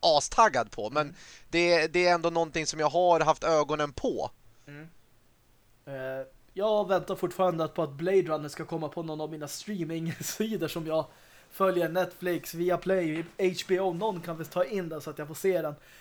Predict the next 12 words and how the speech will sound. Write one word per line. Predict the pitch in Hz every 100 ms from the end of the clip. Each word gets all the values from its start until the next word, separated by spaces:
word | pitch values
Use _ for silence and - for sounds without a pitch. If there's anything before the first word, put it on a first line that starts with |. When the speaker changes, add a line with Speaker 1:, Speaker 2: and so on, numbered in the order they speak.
| - 139
Speaker 1:
Mm, | 151
Speaker 2:
Sen | 277
Speaker 1:
mm. | 247 123
Speaker 2:
blir | 143
jag |
säkert | - 233 123
taggad | 135 123 123
på | 131
den | 131
här |
filmen. | 131 143 139 147 _ _ _ _ _ _ _ _ _ _ - - _ _ _ _ _
Eh, | _